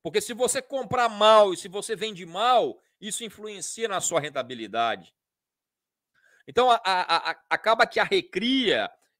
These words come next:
ela, a, só quem mexe com recria, o cara que mexe só com recria, que compra bezerro e vende boi magro, ele tá mais sujeito à variação de mercado ainda. Tá?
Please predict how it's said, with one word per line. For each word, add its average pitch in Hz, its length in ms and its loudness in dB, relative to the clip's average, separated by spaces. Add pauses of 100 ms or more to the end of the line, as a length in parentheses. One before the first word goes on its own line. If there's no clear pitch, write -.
ela, 165 220 2
a, - 200 -10 (440)
só 285 280 4
quem 277 220 -6
mexe 208 320 -2
com 214 120 -6
recria, 175 760 -2
o 107 40 -18
cara 214 220 0
que 220 100 -12
mexe 190 220 -2
só 262 320 0
com 226 60 -14
recria, 165 600 -6 (380)
que 175 100 -14
compra 196 380 -2
bezerro 160 480 -4
e 175 60 -8
vende 143 320 -8
boi 143 240 -6
magro, 127 520 -2 (220)
ele 151 140 -6
tá 196 160 2
mais 220 420 0
sujeito 185 560 -2
à 180 60 -4
variação 170 480 -4
de 165 80 -12
mercado 165 480 -8
ainda. 208 520 -8 (1200)
Tá? 135 420 -2